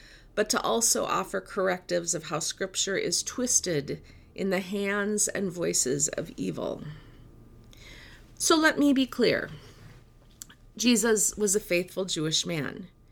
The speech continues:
He was obedient to the law of Moses. He often engaged with and ate in the homes of Pharisees. Jesus was not condemning a faith or a way of worshiping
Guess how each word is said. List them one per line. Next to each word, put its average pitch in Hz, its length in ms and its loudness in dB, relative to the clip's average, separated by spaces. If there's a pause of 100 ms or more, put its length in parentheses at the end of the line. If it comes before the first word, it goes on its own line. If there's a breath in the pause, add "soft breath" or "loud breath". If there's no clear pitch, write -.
(560 soft breath)
He - 140 0
was 226 180 6
obedient 214 600 4
to - 280 -8
the 170 140 0
law 160 240 2
of 170 180 -4
Moses. - 840 -2 (520 soft breath)
He - 320 0
often 208 600 4
engaged 202 760 2
with 180 260 -2
and 170 220 -2
ate 214 300 4
in 196 160 -2
the 165 80 -2
homes 180 460 -2
of 180 120 -6
Pharisees. - 1200 -2 (760 soft breath)
Jesus 247 400 4
was 269 160 0
not 233 240 4
condemning 196 520 0
a 180 60 -2
faith 170 640 -4
or 180 200 0
a 175 80 0
way 180 180 0
of 170 220 0
worshiping 180 680 0